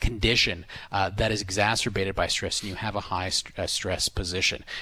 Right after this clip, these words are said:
you do have to submit these, uh, functional ability, uh, sometimes called F A F forms. Uh, you do have to, um, answer reasonable questions that are asked by your employer, but there is a limit to that. So if you think that your employer might be overstepping the line here, then, then certainly give us a call and we can help you navigate that.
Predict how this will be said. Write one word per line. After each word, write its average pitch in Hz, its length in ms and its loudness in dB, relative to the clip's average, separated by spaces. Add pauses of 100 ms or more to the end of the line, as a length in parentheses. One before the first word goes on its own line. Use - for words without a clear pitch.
you 110 140 -2
do 123 180 4
have 139 220 2
to 143 80 2
submit 120 400 2
these, 113 340 2
uh, 101 180 2
functional 107 420 -2
ability, 104 440 2
uh, 87 60 0
sometimes 104 340 -2
called 87 180 -4
F - 200 -4
A 92 100 0
F 98 140 0
forms. 95 560 0 (280)
Uh, 92 160 2
you 104 160 -4
do 113 280 2
have 117 340 0
to, 101 440 0
um, 90 400 -4
answer 110 420 0
reasonable 107 760 2
questions 104 580 2 (300)
that 98 140 4
are 87 60 2
asked 98 360 0
by 95 140 4
your 92 160 0
employer, 123 300 0
but 135 140 2
there 147 140 4
is 147 140 4
a 139 40 4
limit 117 300 2
to 110 140 2
that. - 240 0
So 113 300 4
if - 120 -6
you 123 120 -2
think 147 240 -2
that 147 100 -4
your 120 140 -2
employer 110 360 2
might 107 220 0
be 101 240 0 (300)
overstepping 110 720 2
the 92 100 -4
line 101 320 2
here, 95 240 -4
then, 92 240 -6
then 95 160 -6
certainly 123 320 -4
give 107 140 -4
us - 100 -4
a 101 60 -4
call 98 220 0
and 95 100 -4
we 92 40 -6
can 95 120 -6
help - 180 -10
you 95 80 -6
navigate - 440 -6
that. - 180 -12